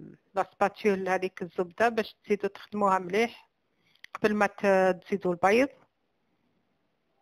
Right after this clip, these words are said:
نحيوها على الجوانب كل مرة حتى ترجع لكم كريمية كيف هذا هكا. باش نضيفوا البيض،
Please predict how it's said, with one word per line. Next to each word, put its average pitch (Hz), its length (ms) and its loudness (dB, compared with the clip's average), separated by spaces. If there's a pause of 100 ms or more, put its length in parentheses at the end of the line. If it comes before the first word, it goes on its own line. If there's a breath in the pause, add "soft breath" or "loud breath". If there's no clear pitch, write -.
نحيوها 202 420 2
على 190 160 4
الجوانب 196 560 2 (2000)
كل 190 240 -2
مرة 190 520 2 (460)
حتى 233 720 0 (880 soft breath)
ترجع 220 340 0
لكم 247 300 0
كريمية 180 920 0 (360)
كيف - 340 -4
هذا 165 380 2
هكا. 196 480 -2 (1600)
باش 208 220 -4
نضيفوا 208 460 -2
البيض، 202 440 2